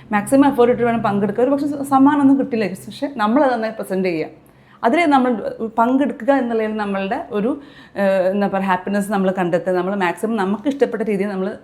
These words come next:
നന്നായി പ്രസന്റ് ചെയ്യുക. അത് ചിലപ്പോൾ സമ്മാനം കിട്ടും, കിട്ടൂല, പക്ഷെ അതൊന്നും നമുക്ക് മാറ്റർ അല്ല, നമ്മൾ പൊളിക്കും എന്ന് പറഞ്ഞിട്ട് ഒരു തംസ് അപ്പ് ഒക്കെ കൊടുത്ത് കുട്ടിയെ പറഞ്ഞേക്കാം, ട്രെയിനിങ് കൊടുത്ത് പറഞ്ഞേക്കാം. ആ കുട്ടിക്ക് അപ്പോൾ സ്റ്റേജ് ഫിയർ മാറും, ആളുകളായിട്ട് മിംഗിൾ ചെയ്യാൻ പഠിക്കും, ഒക്കെ പഠിക്കും. അപ്പോൾ അങ്ങനെ നമ്മൾ, ഏഹ്,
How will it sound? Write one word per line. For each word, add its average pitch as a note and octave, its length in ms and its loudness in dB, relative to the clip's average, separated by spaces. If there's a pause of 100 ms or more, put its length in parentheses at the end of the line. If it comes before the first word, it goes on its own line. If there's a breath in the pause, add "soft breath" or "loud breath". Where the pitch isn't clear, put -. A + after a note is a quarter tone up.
(120)
നന്നായി F#3+ 240 -2
പ്രസന്റ് F3+ 380 -4
ചെയ്യുക. F3 220 -4 (400 loud breath)
അത് D4 140 0
ചിലപ്പോൾ C#4 180 -4
സമ്മാനം B3 460 0
കിട്ടും, - 440 -8 (260 loud breath)
കിട്ടൂല, A#3+ 320 2 (120)
പക്ഷെ A3+ 140 -4
അതൊന്നും C#4 280 6
നമുക്ക് A3+ 200 0
മാറ്റർ G3+ 360 0
അല്ല, G3 160 0
നമ്മൾ A3 260 2
പൊളിക്കും A3 440 -2
എന്ന് B3+ 160 0
പറഞ്ഞിട്ട് C4+ 300 0
ഒരു C#4 80 -2
തംസ് C4 280 0
അപ്പ് C4+ 140 0
ഒക്കെ C#4 100 0
കൊടുത്ത് B3+ 220 -2
കുട്ടിയെ A3+ 260 0
പറഞ്ഞേക്കാം, G3+ 520 -2
ട്രെയിനിങ് G3+ 300 -2
കൊടുത്ത് G3+ 200 -6
പറഞ്ഞേക്കാം. F#3 480 -4
ആ A3 80 -6
കുട്ടിക്ക് G#3+ 260 -8
അപ്പോൾ A#3+ 180 -8 (440 loud breath)
സ്റ്റേജ് G3+ 280 0
ഫിയർ G3 260 -2
മാറും, G3 420 -2
ആളുകളായിട്ട് G3+ 380 -2
മിംഗിൾ G3+ 300 0
ചെയ്യാൻ F#3+ 300 0
പഠിക്കും, E3+ 360 -4
ഒക്കെ - 180 0
പഠിക്കും. - 340 -6 (340 loud breath)
അപ്പോൾ F4+ 340 -2
അങ്ങനെ C#4+ 360 4
നമ്മൾ, C4+ 340 2
ഏഹ്, A3 580 -2